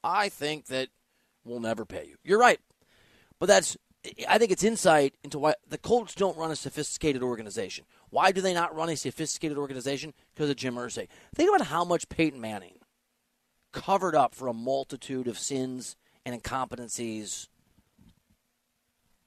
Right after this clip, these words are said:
in his time there. As a bristler, you're a bristler, Tom,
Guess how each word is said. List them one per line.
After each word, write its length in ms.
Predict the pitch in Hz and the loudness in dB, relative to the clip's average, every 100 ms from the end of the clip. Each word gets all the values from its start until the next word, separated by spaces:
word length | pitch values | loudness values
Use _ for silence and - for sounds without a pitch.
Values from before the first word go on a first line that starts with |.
| _ - | _ -6
in 80 | 123 | 0
his 160 | 135 | 0
time 320 | - 113 104 82 | 0 -6 -6 -10
there. 200 | - _ _ _ _ _ _ _ _ _ - | -20 _ _ _ _ _ _ _ _ _ 2
As 180 | 202 214 | 4 4
a 60 | |
bristler, 600 | 151 214 247 131 95 95 | 2 4 4 2 -8 -4
you're 140 | 156 156 | 0 2
a 40 | |
bristler, 340 | 113 98 95 | 0 -4 -6
Tom, 260 | - 104 | -6 -6